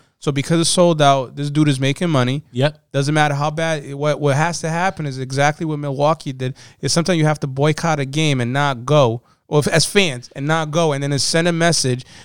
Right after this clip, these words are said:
Speaker 1: that, "Hey, we're not gonna pull up with this
Speaker 2: They're not
Speaker 1: crap
Speaker 2: gonna
Speaker 1: you're
Speaker 2: do it.
Speaker 1: putting or you're doing."
Speaker 2: I don't even think he cares.
Speaker 1: But the, the fact that fans are going to the game, he'll just, he'll continue doing the same shit.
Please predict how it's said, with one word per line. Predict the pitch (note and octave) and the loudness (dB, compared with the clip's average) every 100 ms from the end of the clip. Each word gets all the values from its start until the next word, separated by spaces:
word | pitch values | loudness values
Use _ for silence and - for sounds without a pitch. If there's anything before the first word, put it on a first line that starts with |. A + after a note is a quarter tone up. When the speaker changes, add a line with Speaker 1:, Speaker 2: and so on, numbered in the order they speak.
| _ | _
Speaker 1:
that, | C#3+ C#3+ | 2 6
"Hey, | E3 | 6
we're | C#3 D3+ | 4 -2
not | D#3+ | -6
gonna | F3 | -8
pull | D#3 F3 | -8 -4
up | D#3 | -4
with | C#3+ | -2
this | D3+ A#2 | -2 -2
Speaker 2:
They're | |
not | A2+ | -2
Speaker 1:
crap | D#3 | -2
Speaker 2:
gonna | D#3 | 0
Speaker 1:
you're | D3+ | 0
Speaker 2:
do | C3+ | 0
it. | |
Speaker 1:
putting | G3+ D#3+ C#3 C#3 | 0 0 -6 -6
or | C#3 | -2
you're | C#3+ C3+ | 0 2
doing." | D#3+ G3 C#3 | 4 4 2
Speaker 2:
I | |
don't | D3 D#3+ | 0 0
even | D#3+ D3 | 0 -2
think | C#3+ | -2
he | D3+ | -4
cares. | - F3 D3+ F2 - _ _ - | -2 -4 -4 -6 -16 _ _ -2
Speaker 1:
But | F3+ E3 E3 | -2 0 -2
the, | F3+ - | -2 -2
the | D#3+ | -6
fact | D3 F#3+ F#3 | 0 0 0
that | E3+ | -4
fans | - F3 F3+ | -4 0 2
are | E3+ | 2
going | D3+ D#3 E3 | 2 0 0
to | F3 | 0
the | E3 | 0
game, | D3+ F3+ D#3 | 2 2 2
he'll | D#3+ | 0
just, | E3 F3 - | 0 -2 -4
he'll | - D#3 | 0 0
continue | E3+ D#3+ D#3 | 0 -2 0
doing | D#3 | 0
the | D#3 | 0
same | D3 D#3+ | -2 -4
shit. | D#3 G3 | -4 -6